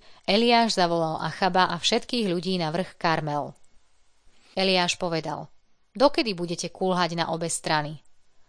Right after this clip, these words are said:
Ak je Hospodin Bohom, nasledujte ho. Ak je ním Bál, choďte za ním." Ľudia zabili býka ako obetný dar pre Bála. Potom povedal Eliáš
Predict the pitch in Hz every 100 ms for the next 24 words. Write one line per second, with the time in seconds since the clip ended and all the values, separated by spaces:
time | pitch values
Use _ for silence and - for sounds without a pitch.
0 | - - 185 180 175 208 - 196 180 165
1 | 175 190 214 214 - - 190 185 196 170
2 | 160 - 151 160 - _ - - 170 175
3 | 170 165 165 170 190 208 214 214 - _
4 | - - 190 202 185 190 165 151 156 -
5 | - _ - _ _ _ - 180 190 214
6 | 202 - - 180 170 170 160 143 165 170
7 | 214 180 160 - 165 180 190 180 160 160
8 | - 165 156 147 147 147 147 - - -
9 | _ _ _ _ - 208 214 208 180 170
10 | 175 175 175 175 - - 165 165 170 170
11 | 175 -